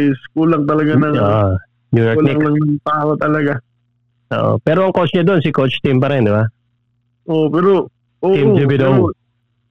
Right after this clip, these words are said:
Speaker 1: maganda yung pinapakita niya. Nakapagtala siya ng fifty, fifty above points. Mang-,
Speaker 2: Oo,
Speaker 1: ang
Speaker 2: bumabalik nga. Bumabalik
Speaker 1: Oo.
Speaker 2: nga yung laro niya.
Speaker 1: Hindi na nga siya nag-, masyadong nag-, ano, nag-,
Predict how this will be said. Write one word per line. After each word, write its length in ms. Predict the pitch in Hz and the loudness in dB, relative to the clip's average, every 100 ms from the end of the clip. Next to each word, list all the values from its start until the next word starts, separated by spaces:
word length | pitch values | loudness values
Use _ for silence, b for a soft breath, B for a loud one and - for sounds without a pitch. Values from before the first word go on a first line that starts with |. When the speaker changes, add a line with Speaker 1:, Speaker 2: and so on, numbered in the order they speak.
| _ _ _ _ | _ _ _ _
Speaker 1:
maganda 460 | 156 151 185 190 196 | -2 0 2 2 2
yung 200 | 196 180 | 2 2
pinapakita 600 | 190 180 165 175 180 175 | 2 0 0 0 0 0
niya. 200 | 196 220 | 0 0
Nakapagtala 720 | 190 151 156 151 156 170 170 165 | 0 0 -2 -2 -2 0 0 2
siya 140 | 170 | 2
ng 140 | 165 165 | 0 0
fifty, 320 | 160 156 180 165 | -2 -2 -2 -2
fifty 400 | - 156 - - 160 | -2 -8 -6 -4 0
above 320 | 156 165 151 | 0 0 0
points. 360 | 156 170 185 - - 175 | -2 0 -2 -4 -12 -14
Mang-, 240 | 151 151 156 - | -8 -6 -6 -6
Speaker 2:
Oo, 180 | 135 175 | -4 -2
Speaker 1:
ang 100 | 175 | 0
Speaker 2:
bumabalik 520 | 185 180 180 180 175 | 0 0 0 -2 -2
nga. 200 | 180 - - - - - | -4 -4 -10 -10 -12 -6
Bumabalik 540 | - 143 151 147 156 | 0 2 2 2 2
Speaker 1:
Oo. 80 | 160 | 2
Speaker 2:
nga 100 | 151 | 2
yung 140 | 151 143 | 2 2
laro 220 | 143 139 135 | 2 2 4
niya. 200 | 135 139 | 2 2
Speaker 1:
Hindi 120 | 196 | 2
na 100 | 208 | 0
nga 120 | 202 208 | 0 0
siya 160 | 202 | 0
nag-, 280 | 202 196 165 | 2 0 -2
masyadong 540 | - 185 165 190 190 180 | -2 -2 0 2 2 2
nag-, 260 | 180 170 147 | 2 0 0
ano, 260 | 180 165 160 | 0 0 0
nag-, 300 | 151 147 | 0 -2